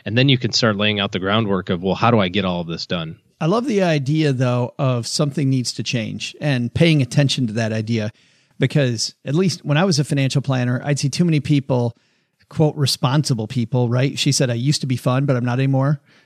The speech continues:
Speaker 2: People being so responsible that they just miss out on life completely. And I
Speaker 1: Yeah. It's a very thin line, a very tough balancing act of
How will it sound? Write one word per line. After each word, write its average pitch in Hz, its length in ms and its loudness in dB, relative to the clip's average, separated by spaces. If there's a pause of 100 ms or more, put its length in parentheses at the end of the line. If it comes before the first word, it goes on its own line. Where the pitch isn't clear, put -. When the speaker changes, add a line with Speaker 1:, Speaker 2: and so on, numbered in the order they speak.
Speaker 2:
People 180 260 0
being 147 260 0
so - 320 0
responsible 131 720 0
that 123 160 2
they 139 100 2
just 123 200 -4
miss 135 200 2
out 120 180 2
on 110 280 -2 (120)
life 107 420 -4
completely. 101 560 -2 (320)
And 113 120 2
I 104 100 2
Speaker 1:
Yeah. 107 160 0 (200)
It's - 80 -16
a 95 60 -2
very 107 360 4
thin 104 460 0
line, 92 380 2
a 82 60 -2
very 90 220 0
tough - 300 -4
balancing 87 460 -2
act 85 280 -2
of 82 280 0